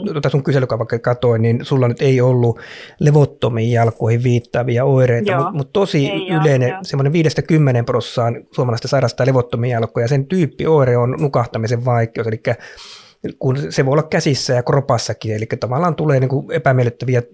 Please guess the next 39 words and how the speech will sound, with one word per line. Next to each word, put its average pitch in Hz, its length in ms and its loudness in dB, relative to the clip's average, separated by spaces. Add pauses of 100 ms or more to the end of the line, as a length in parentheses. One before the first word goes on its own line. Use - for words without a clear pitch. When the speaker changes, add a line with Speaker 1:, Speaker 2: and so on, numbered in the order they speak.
(120)
Speaker 2:
tuntemuksia, 120 560 0
lähtee 120 280 -4
vähän 123 160 0
niinku, 120 200 -6 (200)
niinku 143 200 -4
Speaker 1:
Mm. 139 60 4
Speaker 2:
levottomuus 117 540 0
valtaa 117 400 -2
tavallaan 117 520 -2 (440)
kroppaa, 107 580 -2
ja 104 80 -4
sit 120 200 -2
tavallaan 117 260 -2
se 123 60 -2
nukahtaminen 117 720 -4
niinku, 113 240 -4 (500)
niinku 117 160 -6
karkaakin, 117 600 -2
mutta 110 260 -6
niinku 120 180 -4
siksi 123 200 -2
mä 131 60 0
sulta 127 200 -2
kysyinkin 131 680 -2
vielä 127 280 0 (260)
niinku 123 260 -6
uudemman 120 300 0
kerran, 113 220 -2
Speaker 1:
Mm. - 20 -2
Speaker 2:
vaikka 110 200 -4
sä 120 80 0
nyt 120 100 -4
tohon 120 160 -6
kaavakkeeseen 117 560 -4
laitoitkin, 113 600 -4
että 107 280 -8 (380)
ei 127 260 2
oo 104 80 -2
semmosia 104 600 -6